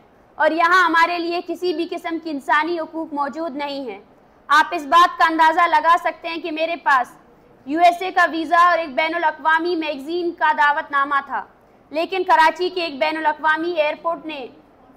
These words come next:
पर मुझे पाँच घंटे रोका गया, सफ़र से मना किया गया, हरासा किया गया और मेरा मोबाइल फ़ोन, पासपोर्ट और गाड़ी की चाबी भी ले गए। तो आप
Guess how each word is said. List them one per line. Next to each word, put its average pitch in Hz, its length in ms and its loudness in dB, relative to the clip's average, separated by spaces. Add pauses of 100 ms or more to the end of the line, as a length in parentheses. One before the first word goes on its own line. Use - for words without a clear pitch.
(180)
पर 339 180 4
मुझे 330 320 -4
पाँच 339 360 2
घंटे 320 300 -4
रोका 285 320 2
गया, 220 340 -6
सफ़र 330 340 0
से 359 160 -6
मना 330 320 0
किया 302 260 0
गया, 233 240 -4 (100)
हरासा 302 440 6
किया 311 280 -2
गया 240 300 -2
और 285 200 -4
मेरा 330 220 4
मोबाइल 320 460 2
फ़ोन, 330 340 -2
पासपोर्ट 311 520 0
और 311 100 0
गाड़ी 294 320 2
की 339 160 -6
चाबी 320 420 0
भी 311 140 -6
ले 277 180 -2
गए। 214 180 -12 (800)
तो 330 80 2
आप 349 320 4